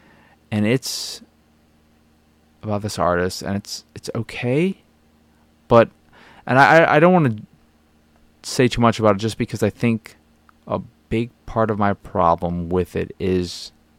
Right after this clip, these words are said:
the English dub. It just didn't feel entirely right at times, and also,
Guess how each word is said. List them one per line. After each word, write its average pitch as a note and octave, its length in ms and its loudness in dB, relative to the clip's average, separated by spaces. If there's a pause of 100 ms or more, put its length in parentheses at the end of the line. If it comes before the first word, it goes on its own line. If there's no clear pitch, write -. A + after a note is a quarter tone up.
the D#2+ 160 -6
English F2 400 -8
dub. - 340 -6 (420)
It A#2 80 -6
just D#3+ 220 -6
didn't F#2+ 220 -4
feel G2 380 -2
entirely F#2+ 420 -2
right F2 280 0
at F2 120 -6
times, F2+ 340 -4
and F#2+ 100 0
also, B2+ 280 2